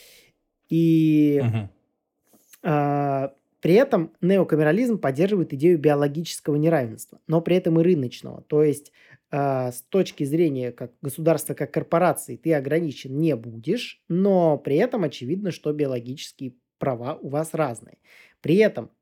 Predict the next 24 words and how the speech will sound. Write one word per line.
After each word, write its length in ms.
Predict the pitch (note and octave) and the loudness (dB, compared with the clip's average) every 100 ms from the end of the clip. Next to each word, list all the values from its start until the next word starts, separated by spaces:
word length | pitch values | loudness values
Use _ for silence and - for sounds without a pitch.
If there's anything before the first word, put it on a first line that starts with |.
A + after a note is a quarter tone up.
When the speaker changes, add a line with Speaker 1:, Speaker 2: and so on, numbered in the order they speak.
| _ | _
Speaker 1:
в 100 | - | -4
чём 180 | - E3 | -2 -2
ключевое 480 | - C#3+ F3+ F3+ C#3 | -4 -2 2 4 2
отличие 440 | C3 E3+ D#3+ B2+ | 0 -8 -6 -8
от 80 | A#2+ | -8
традиционализма 960 | C#3 C3+ C3 - C3 B2 C#3+ B3 G3+ B2+ | -6 -6 -6 -6 -6 -4 -2 -2 -2 -4
и 20 | |
от 120 | A#2 | -6
консерватизма, 800 | - B2+ C#3+ C#3 C#3+ E3 C3 A#2+ - _ - - - _ _ - | -10 -10 -4 -2 -2 -8 -10 -12 -18 _ -20 -20 -20 _ _ -4
а, 260 | C#3 C3 | -2 0
Н 120 | C3+ C3+ | 0 0
Р 220 | D3 A#3+ | 0 0
Х 200 | - - _ _ | -4 -14 _ _
признаёт 640 | D3+ D#3 D3 C#3 D#3+ G3+ - _ _ _ _ | -2 0 0 2 2 0 -4 _ _ _ _
новые 320 | D#3+ F3+ F3+ E3 | 2 4 4 0
технологии. 640 | D#3 - D#3 F#3+ F3 C3 | -4 -2 0 2 0 -2
Оно 180 | B2 D3 | -4 -4
считает, 320 | D#3 - D#3+ | -2 0 0
что 160 | D#3+ D#3+ | 2 -2
это 140 | D#3 | 0
вообще 560 | C#3+ C#3 - F#3 E3+ - | -4 -4 0 2 2 -2
основа 440 | - - E3 D#3+ D3 | -12 -4 2 4 2
основ, 380 | C#3+ G3 D#3+ - _ _ _ | 0 -2 -2 -4 _ _ _
что 600 | - D3 D3 C#3+ D3 | -4 0 2 2 0